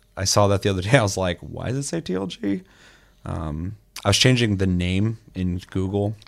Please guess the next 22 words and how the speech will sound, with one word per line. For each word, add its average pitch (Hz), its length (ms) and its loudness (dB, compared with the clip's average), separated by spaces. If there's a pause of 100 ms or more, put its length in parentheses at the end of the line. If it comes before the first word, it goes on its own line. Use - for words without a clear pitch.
(140)
and 90 240 -6
it 78 60 -6
was, - 240 -6 (760)
it 85 60 -4
was 95 120 2
like, 92 140 0
"Oh, 110 120 6
that's 98 240 2
your 95 80 0
name." 95 240 2
I'm 82 100 -2
like, 71 240 -6
"Okay." 71 300 -6 (100)
So - 280 -6 (680)
anyway, 131 300 10
I 117 80 10
guess, 120 260 6
I 107 120 0
guess 113 260 2
I 117 60 4
fucking, 107 500 2
uh, 98 300 4